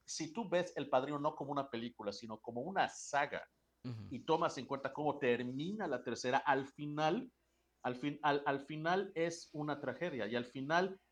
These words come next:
Speaker 1: Michael Corleone ter-, no termina, no termina bien, termina, ¿cómo termina? Termina viejo, solo, mu-, muriendo, eh, eh, en, en Sicilia, eh, sin, sin nadie.
Speaker 2: Sí.
Speaker 1: Eso,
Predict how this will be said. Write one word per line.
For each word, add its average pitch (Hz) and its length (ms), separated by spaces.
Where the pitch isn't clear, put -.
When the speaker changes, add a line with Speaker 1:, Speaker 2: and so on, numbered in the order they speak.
Speaker 1:
Michael 156 460
Corleone 139 600
ter-, 135 300
no 170 280
termina, 139 600
no 151 180
termina 127 380
bien, 147 300
termina, 151 680
¿cómo 160 180
termina? 127 380
Termina 147 580
viejo, 185 680
solo, 208 680
mu-, 135 300
muriendo, 175 680
eh, 131 280
eh, 131 300
en, 123 100
en 120 60
Sicilia, 185 600
eh, 120 680
sin, 143 480
sin 135 240
nadie. 147 460
Speaker 2:
Sí. 170 200
Speaker 1:
Eso, 208 300